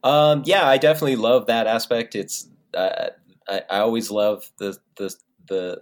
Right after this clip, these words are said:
the sort of hidden layers that come with games based on just the social interactions. Um, there's a little bit of that in, in Animal Kingdoms, um, uh, of course, because it's,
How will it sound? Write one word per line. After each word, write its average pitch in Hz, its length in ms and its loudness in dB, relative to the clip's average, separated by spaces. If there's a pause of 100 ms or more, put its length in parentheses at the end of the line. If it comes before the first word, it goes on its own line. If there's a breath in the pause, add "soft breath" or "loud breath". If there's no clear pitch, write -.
the 92 80 -12
sort 104 240 -8
of 92 220 -8
hidden 117 380 -4
layers 110 500 -6
that 101 220 -4
come 107 280 -6
with 101 240 -6
games 98 480 -6
based 98 340 -6
on 95 200 -6
just 92 220 -12
the 92 60 -14
social 92 420 -8
interactions. 90 920 -8 (400 soft breath)
Um, 104 280 -2
there's 151 160 0
a 143 60 0
little 160 260 0
bit 156 160 -2
of 147 100 -2
that 143 300 0
in, 120 420 -2 (280 soft breath)
in 123 140 -4
Animal 120 380 -2
Kingdoms, 117 760 -4
um, 101 400 -4 (340)
uh, - 240 -6
of 123 160 0
course, 123 260 -2
because 120 320 -4
it's, - 280 -10